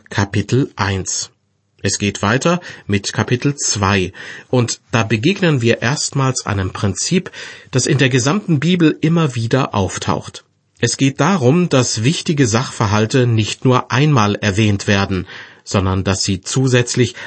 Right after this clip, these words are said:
an anderer Stelle wiederholt, zusammengefasst oder aus einem anderen Blickwinkel betrachtet werden. Dass etwas mehrfach in der Bibel vorkommt,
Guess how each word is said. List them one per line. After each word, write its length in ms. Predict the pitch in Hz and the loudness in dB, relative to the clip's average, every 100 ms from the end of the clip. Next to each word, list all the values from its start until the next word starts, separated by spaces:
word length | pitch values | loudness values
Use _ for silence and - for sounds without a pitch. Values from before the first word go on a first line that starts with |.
| - | -6
an 140 | 117 | -4
anderer 320 | - 190 160 151 | 0 0 2 0
Stelle 420 | - 113 127 104 | 2 2 2 0
wiederholt, 680 | 101 98 - 113 139 165 - - _ | 0 -2 2 4 4 2 -4 -18 _
zusammengefasst 1040 | - 98 107 113 147 143 - 127 120 - - - - - | -4 0 2 2 2 0 0 0 0 -4 -10 -14 -6 0
oder 380 | 135 139 135 | 4 4 2
aus 200 | 117 - | 0 -2
einem 260 | - 110 110 | 0 0 0
anderen 380 | 107 104 110 123 | 0 0 0 0
Blickwinkel 560 | 113 90 - 104 101 98 | 0 -2 0 0 2 2
betrachtet 600 | 107 - 107 - 104 104 | 0 -2 -4 -2 -4 0
werden. 420 | 101 95 98 110 _ _ _ _ - - - - - - | 0 0 -4 -8 _ _ _ _ -20 -18 -18 -20 -12 -2
Dass 160 | 135 | 0
etwas 320 | - - 170 | 2 2 0
mehrfach 480 | 123 143 175 - 110 | 2 4 2 2 -2
in 140 | - 107 | 0 0
der 100 | 104 | 0
Bibel 320 | 139 156 123 | 0 2 2
vorkommt, 680 | - 131 135 - 123 117 | 2 0 2 2 0 0